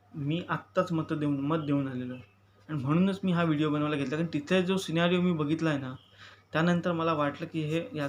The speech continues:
ह्याबद्दल एक तरी व्हिडिओ बनवावा. कारण लोकांमध्ये मतदान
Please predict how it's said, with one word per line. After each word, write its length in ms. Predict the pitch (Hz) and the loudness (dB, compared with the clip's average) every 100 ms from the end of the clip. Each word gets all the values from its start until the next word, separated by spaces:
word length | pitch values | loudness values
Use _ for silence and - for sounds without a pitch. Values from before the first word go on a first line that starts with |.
| 139 | -4
ह्याबद्दल 480 | 147 156 160 160 156 | -6 0 2 2 2
एक 200 | 160 - - - | 0 -4 -6 -2
तरी 180 | 196 | 2
व्हिडिओ 300 | 190 143 160 | 4 6 6
बनवावा. 500 | 156 139 143 139 117 123 _ - _ _ _ _ _ _ _ _ _ | 4 4 4 2 -2 -12 _ -20 _ _ _ _ _ _ _ _ _
कारण 160 | 147 147 | -2 -2
लोकांमध्ये 880 | 135 127 160 170 165 175 185 190 - - | -2 0 2 2 2 2 2 0 -4 -10
मतदान 840 | 127 135 143 165 160 165 151 160 | -6 -2 0 2 4 4 4 0